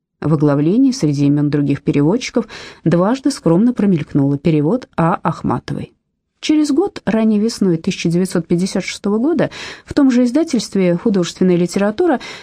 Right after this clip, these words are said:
выйдет маленькая, но плотная, синяя с золотом книжка «Корейская классическая поэзия», где Ахматова — единственный переводчик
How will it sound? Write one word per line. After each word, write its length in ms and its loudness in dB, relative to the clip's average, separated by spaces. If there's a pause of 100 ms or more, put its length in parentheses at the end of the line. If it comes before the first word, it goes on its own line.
(120)
выйдет 320 2
маленькая, 500 4
но 140 2
плотная, 580 2 (100)
синяя 440 2
с 60 -4
золотом 380 2
книжка 560 0 (340)
«Корейская 680 0
классическая 680 -2
поэзия», 560 -4 (280)
где 320 0
Ахматова — 640 0
единственный 680 0
переводчик 580 0